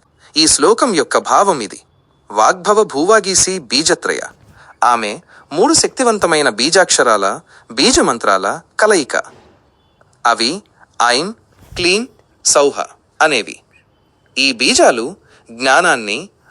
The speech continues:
ఆకర్షణను, సంపదను సూచిస్తాయి. తార్ణవైశ్చ సంయుక్తాం. ఆమె ఠ అనే బీజాక్షరంతో కూడి ఉంది. ఈ అక్షరం శత్రువులను, అడ్డంకులను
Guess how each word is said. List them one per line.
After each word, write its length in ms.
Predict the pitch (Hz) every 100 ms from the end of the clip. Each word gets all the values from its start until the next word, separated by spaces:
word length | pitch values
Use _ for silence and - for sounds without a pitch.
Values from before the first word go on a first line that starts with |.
| -
ఆకర్షణను, 840 | 120 165 - - 156 120 104 135 208 - - -
సంపదను 680 | - 156 226 262 113 117 202 _ -
సూచిస్తాయి. 720 | - 240 - - 98 64 - _ _ _ _
తార్ణవైశ్చ 640 | 131 127 233 233 190 - -
సంయుక్తాం. 600 | 127 131 147 - 92 - _ _ _ -
ఆమె 360 | 131 120 117 190 _ _ _ _ _ -
ఠ 60 | 185 - - _ _ _ -
అనే 180 | 131 127
బీజాక్షరంతో 760 | 117 147 175 - 127 107 120
కూడి 240 | - 247 202
ఉంది. 360 | 110 90 - _ _ _ _
ఈ 180 | 131 139
అక్షరం 500 | 113 - 175 113 170 - _ -
శత్రువులను, 800 | - 180 180 330 285 156 110 156 220 _ - -
అడ్డంకులను 800 | 143 185 302 269 196 131 117 214